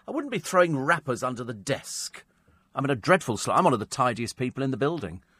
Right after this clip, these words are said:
Absolutely one of the tidiest people. I'm, in fact, I am so tidy, it's almost embarrassing. You could eat off the floor in this studio here.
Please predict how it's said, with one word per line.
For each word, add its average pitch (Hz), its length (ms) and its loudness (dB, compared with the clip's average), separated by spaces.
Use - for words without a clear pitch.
Absolutely 175 680 -4
one 107 140 -4
of 110 80 -4
the 110 60 -10
tidiest 120 560 -6
people. 120 440 -8
I'm, 113 180 -2
in 123 120 -8
fact, - 240 -2
I 139 160 4
am 143 100 0
so 185 380 0
tidy, 151 580 -4
it's - 160 -6
almost 147 240 -2
embarrassing. 147 760 0
You 160 140 -2
could 185 240 0
eat - 480 -4
off 160 200 -2
the - 120 -8
floor 127 500 -2
in 107 220 -10
this - 320 -10
studio 104 480 -8
here. 90 400 -10